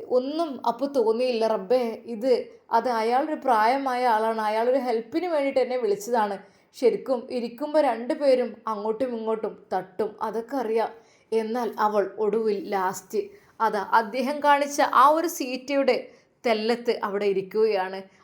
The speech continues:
അവളുടെ കാലുകളാകെ തളർന്നു പോകുന്ന പോലെ ഉണ്ടായിരുന്നു. എന്നാൽ അവിടെ ഇരുന്നപ്പോൾ അല്പം ഒരു ആശ്വാസം തോന്നി. "എൻ്റെ റബ്ബേ, അല്ലാ." "മോൾ എങ്ങോട്ടാ പോകുന്നത്?"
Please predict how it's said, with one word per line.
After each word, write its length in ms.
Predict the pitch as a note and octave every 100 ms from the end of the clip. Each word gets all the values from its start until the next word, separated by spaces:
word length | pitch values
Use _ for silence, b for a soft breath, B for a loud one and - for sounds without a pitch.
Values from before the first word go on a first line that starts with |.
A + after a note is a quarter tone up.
| -
അവളുടെ 320 | C#4+ C#4+ D4
കാലുകളാകെ 760 | D4 C#4 B3+ B3+ C4+ C4 B3+
തളർന്നു 420 | C#4 C4 A3 A3 A#3+
പോകുന്ന 460 | B3 B3 B3 B3
പോലെ 340 | A#3 A#3+ B3 B3+
ഉണ്ടായിരുന്നു. 540 | G#3+ F#3 F#3+ F#3+ G#3 G#3 b b -
എന്നാൽ 300 | G#3+ A#3 B3
അവിടെ 220 | A3 A3+
ഇരുന്നപ്പോൾ 480 | A#3+ A3+ A#3 A#3+ A3 -
അല്പം 420 | A3+ A#3+ - E4+ C4+
ഒരു 140 | A#3+ A#3+
ആശ്വാസം 600 | G3 F#3+ - G3+ G3 A#3+ A3
തോന്നി. 320 | - C#3 - -
"എൻ്റെ 280 | C#4 C#4 C4+
റബ്ബേ, 440 | A#3+ G#3+ G#3+ A#3+ A3+ A#3 - b b b b _ D4
അല്ലാ." 380 | C4+ A#3+ A#3 B3 B3 - b b b
"മോൾ 240 | A3+ A#3+ C#4+
എങ്ങോട്ടാ 440 | C#4 G3+ G#3 A3+
പോകുന്നത്?" 580 | B3 A3+ F#3 G3 G3 G3+